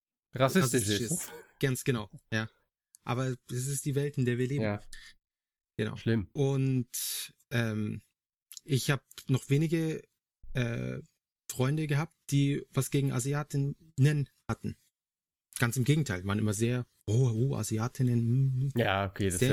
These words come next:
Speaker 1: ja das,
Speaker 2: interessiert.
Speaker 1: das, das Typische.
Speaker 2: Ja, aber warum ist es so?
Speaker 1: Ja, das weiß ich nicht.
Speaker 2: Ja, jedenfalls. Es gibt sowieso weniger Ausländerinnen als Ausländer in Japan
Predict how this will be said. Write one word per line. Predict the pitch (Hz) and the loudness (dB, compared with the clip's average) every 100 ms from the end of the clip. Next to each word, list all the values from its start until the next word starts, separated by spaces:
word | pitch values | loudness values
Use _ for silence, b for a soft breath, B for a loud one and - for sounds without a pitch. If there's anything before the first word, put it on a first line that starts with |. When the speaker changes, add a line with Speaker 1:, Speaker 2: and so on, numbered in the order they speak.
| 92 | 4
Speaker 1:
ja | 113 | 0
das, | - | 2
Speaker 2:
interessiert. | 123 - - - | 0 -2 -16 -14
Speaker 1:
das, | 92 | -14
das | - | -10
Typische. | - 87 82 82 78 - _ - _ _ _ _ _ _ _ _ _ _ _ _ _ _ _ _ - | -8 -8 -8 -10 -10 -16 _ -20 _ _ _ _ _ _ _ _ _ _ _ _ _ _ _ _ 0
Speaker 2:
Ja, | 117 113 _ | 0 0 _
aber | 107 98 | -8 -4
warum | 107 120 | 0 0
ist | 135 110 | -2 -6
es | - | -8
so? | - _ - | -10 _ 2
Speaker 1:
Ja, | 160 110 | 2 2
das | 131 | -2
weiß | 123 110 | -2 -2
ich | |
nicht. | 110 107 - B B B B _ _ _ - _ - | -4 -4 -6 B B B B _ _ _ -16 _ 0
Speaker 2:
Ja, | 120 - _ - | 0 0 _ 2
jedenfalls. | 165 190 147 95 - _ _ _ - | 4 4 -4 -6 -12 _ _ _ -10
Es | - - | -8 2
gibt | 190 - - | 2 2 -8
sowieso | - 190 214 180 - - | -2 0 0 -2 -8 0
weniger | 180 196 185 175 | 2 2 0 -4
Ausländerinnen | 175 185 - 165 165 147 165 185 151 | -6 -6 -2 0 2 2 2 0 -2
als | 135 | -4
Ausländer | 143 151 175 165 | -4 -4 -2 0
in | |
Japan | 160 165 180 170 | 0 -2 -6 -10